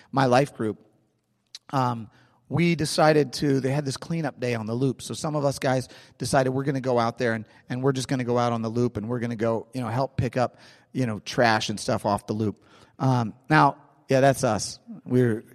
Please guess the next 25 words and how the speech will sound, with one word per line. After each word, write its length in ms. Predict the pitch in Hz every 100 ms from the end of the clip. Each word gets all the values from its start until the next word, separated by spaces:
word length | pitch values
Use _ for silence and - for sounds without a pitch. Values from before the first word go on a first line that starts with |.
| - - -
now, 80 | 147
of 60 | -
course, 280 | 202 -
last 300 | 180 156 151
night, 260 | 160 151 127 -
they, 120 | 139
did 260 | 127 143 147
you 80 | 143
guys 160 | 151
notice 200 | 160 147
they 100 | 147
put 140 | - 147
all 80 |
the 80 | 123
trash 280 | 131 123 117
back 240 | 120 98
on 120 | 113 101
the 80 |
loop? 300 | 104 107 -
Was 120 | 120 117
that, 180 | 120
that's 140 | 117 120
not 180 | 120 -
cool. 200 | 135 117
But, 220 | 165